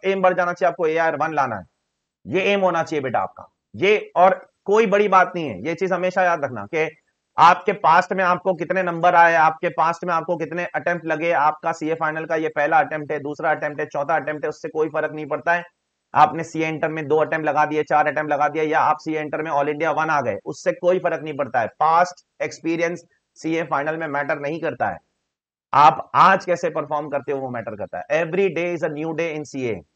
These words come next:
और हर एक दिन को एक नए दिन की तरह आपको लेना है।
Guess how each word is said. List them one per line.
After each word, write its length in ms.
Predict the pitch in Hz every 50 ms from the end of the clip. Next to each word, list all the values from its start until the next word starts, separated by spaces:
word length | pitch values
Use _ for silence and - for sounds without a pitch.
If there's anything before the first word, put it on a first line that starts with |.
| _ _ _ _ _ _ _ _ _ _ -
और 120 | - 131
हर 180 | 123 156 175 190
एक 160 | 202 175 151
दिन 180 | 156 175 185 175
को 100 | 180 180
एक 100 | 175 151
नए 220 | 147 147 156 165
दिन 220 | 156 147 160 165 156
की 100 | 170 147
तरह 180 | 165 156 151
आपको 260 | 143 139 139 - 156
लेना 260 | 127 123 123 117 104 90
है। 80 | 85